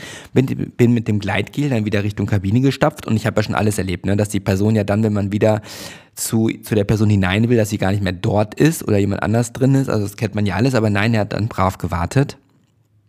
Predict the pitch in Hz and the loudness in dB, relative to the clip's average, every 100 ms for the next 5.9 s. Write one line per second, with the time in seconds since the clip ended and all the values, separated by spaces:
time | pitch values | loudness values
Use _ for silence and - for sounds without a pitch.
0 | _ _ _ _ _ - - - - - | _ _ _ _ _ -14 -14 -14 -20 -20
1 | - - - _ - 98 - - 113 104 | -20 -20 -20 _ -2 -2 -2 0 0 2
2 | 110 - 101 101 120 - 143 - 110 - | 0 0 0 0 -2 -2 -4 0 0 0
3 | 95 123 110 101 104 135 120 107 104 101 | 0 2 2 2 0 2 0 0 -2 -2
4 | 101 - - - 143 131 113 104 101 104 | -2 -6 -14 -2 2 2 0 -2 -4 -2
5 | 113 - 107 98 101 95 135 135 165 | -2 0 -2 -2 -2 -4 -2 -4 -4